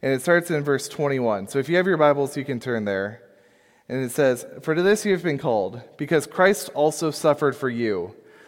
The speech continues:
leaving you an example, so that you might follow in his steps. He committed no sin, neither was deceit found in his mouth. When he was reviled, he did not revile in return.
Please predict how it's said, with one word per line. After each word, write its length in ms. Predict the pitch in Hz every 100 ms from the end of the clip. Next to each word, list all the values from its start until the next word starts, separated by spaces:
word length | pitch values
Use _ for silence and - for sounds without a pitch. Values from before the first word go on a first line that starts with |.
| _
leaving 420 | 147 185 202 208
you 280 | 185 165 170
an 120 | 151
example, 760 | 131 120 131 127 117 90 71 - _ _ _
so 180 | - 165
that 160 | 160
you 180 | 143 156
might 280 | 180 170 156
follow 340 | 160 147 139
in 100 | 131
his 140 | 127 110
steps. 680 | - 117 90 - - - - _ _ _ _
He 140 | - 165
committed 380 | 196 185 170
no 200 | 143 135
sin, 540 | 170 - 147 117 113 131 - - _
neither 360 | - 165 180 185
was 180 | 170 156
deceit 400 | 151 - 175 147
found 240 | 160 147
in 120 | 139
his 140 | 123 113
mouth. 520 | 127 104 95 - - _ _ _ _ - -
When 140 | 156
he 160 | 180 196
was 120 | 214
reviled, 640 | 220 165 147 131 127 127 - -
he 80 | 156
did 120 | 156
not 200 | 151 139
revile 420 | 139 139 139 131
in 120 | 123
return. 560 | 110 - 113 95 90